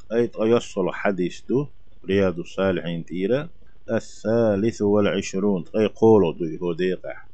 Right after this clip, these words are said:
Ан Іадий ибн Хьатимин радияллаху анху кхал. Хьатим кІант Іадий бохучо аьлла, Аллаьхьа реза хилийла цунна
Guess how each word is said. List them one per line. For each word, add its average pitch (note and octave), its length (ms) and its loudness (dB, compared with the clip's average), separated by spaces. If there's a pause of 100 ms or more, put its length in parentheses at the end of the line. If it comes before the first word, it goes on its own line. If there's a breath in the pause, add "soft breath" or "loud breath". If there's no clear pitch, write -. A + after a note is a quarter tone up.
(300)
Ан A#2 180 2
Іадий G#2 400 0 (140)
ибн G2+ 280 0
Хьатимин G2+ 800 0
радияллаху F#2+ 1000 0
анху F#2 440 -2
кхал. G2 400 4 (400)
Хьатим G#2 520 0
кІант G2 300 -6
Іадий G#2 460 0
бохучо E2 460 -4 (140)
аьлла, F#2 340 0 (120)
Аллаьхьа F2 420 0
реза F#2 320 -2
хилийла G2+ 320 -6
цунна G#2+ 360 -4